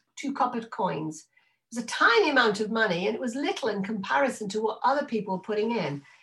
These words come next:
But he said, "She will be remembered for this because she's given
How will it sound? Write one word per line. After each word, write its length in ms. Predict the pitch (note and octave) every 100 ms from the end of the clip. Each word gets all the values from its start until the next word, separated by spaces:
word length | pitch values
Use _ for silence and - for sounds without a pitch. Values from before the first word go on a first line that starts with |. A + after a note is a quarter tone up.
| _
But 80 | -
he 140 | B3 G#3
said, 440 | - B3 G3 G3 - _ _
"She 320 | - - D4+ D4+
will 180 | D4
be 120 | D4 C#4+
remembered 640 | C#4 C4 C4+ C#4+ G#3+ F#3+
for 140 | -
this 300 | F3+ F#3+ G3
because 360 | - F#3+ G#3 G3+
she's 300 | - A3+ G3
given 440 | G3 G3 F#3 -